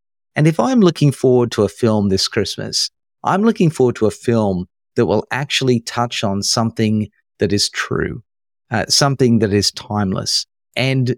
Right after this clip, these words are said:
you know, for me, it will be something that says we have a need, uh, and that need needs to be fulfilled by someone other than ourselves. Or it'll be something that says, you know, peace is there and we know our need for it,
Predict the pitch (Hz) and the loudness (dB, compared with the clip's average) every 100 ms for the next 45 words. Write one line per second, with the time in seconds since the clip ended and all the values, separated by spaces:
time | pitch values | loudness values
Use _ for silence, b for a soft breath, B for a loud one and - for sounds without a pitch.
0 | _ 139 147 143 - 147 - 135 143 165 | _ -2 0 0 -2 -6 0 2 4 4
1 | 175 - 135 143 135 117 101 120 107 80 | 4 0 -2 0 2 2 2 2 0 -4
2 | - - 113 117 107 104 - - 113 107 | -2 -2 0 -2 -2 -2 -2 0 2 0
3 | - - - 120 98 104 98 98 90 90 | -2 -6 -2 0 0 -4 -6 -6 -6 -8
4 | - _ _ _ _ - 107 113 110 - | -12 _ _ _ _ -6 -4 -2 -2 0
5 | 113 107 104 101 - 101 98 - 110 - | 0 0 0 -2 -4 -6 -6 -2 -4 -2
6 | 113 101 104 95 101 117 104 98 - _ | -2 -2 -2 -2 0 0 0 -2 -6 _
7 | 110 104 98 98 95 87 80 - - 135 | -4 -4 -4 -6 -6 -4 -2 -2 -4 -10
8 | - - _ _ - 135 131 120 117 101 | -10 -10 _ _ -2 2 2 2 0 2
9 | 117 - 120 120 110 - - 110 107 101 | 0 0 0 0 0 0 0 0 0 0
10 | - _ _ 135 120 107 - - 147 151 | -4 _ _ -4 -2 -4 -6 0 2 4
11 | - - - _ _ _ - 123 117 110 | 2 -2 -6 _ _ _ -2 2 2 2
12 | - - _ _ _ _ _ - 110 127 | -2 -6 _ _ _ _ _ -8 -2 0
13 | 123 104 95 120 110 110 113 127 117 101 | 2 0 -4 -2 0 0 0 0 -2 -2
14 | 104 107 117 113 - | -2 0 0 0 -4